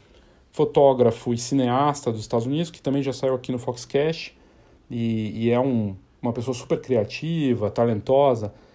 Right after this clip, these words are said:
e ele traz a, a seguinte chamada: "Alimento para mentes fotográficas em tempos de coronavírus." E aí ele dá dicas de, de filmes, séries e sites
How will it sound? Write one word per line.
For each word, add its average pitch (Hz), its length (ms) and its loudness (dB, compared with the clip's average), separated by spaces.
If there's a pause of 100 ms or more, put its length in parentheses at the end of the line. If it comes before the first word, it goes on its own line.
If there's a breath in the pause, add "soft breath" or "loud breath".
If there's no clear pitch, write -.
(180 soft breath)
e 135 100 -2
ele 165 160 0
traz 165 400 4
a, 156 220 4
a - 20 2
seguinte 151 720 -4
chamada: 113 540 -2
"Alimento 160 580 0
para 156 300 0
mentes 143 240 -2
fotográficas 135 760 0
em 139 120 -4
tempos 131 400 -6
de 127 100 -10
coronavírus." 120 1000 -2 (360 soft breath)
E 151 80 -6
aí 170 80 2
ele 214 80 2
dá 139 140 2
dicas 170 340 0
de, 139 120 -6 (260)
de 120 140 -6
filmes, 170 420 -2
séries 147 400 0
e 147 80 -8
sites 139 640 -4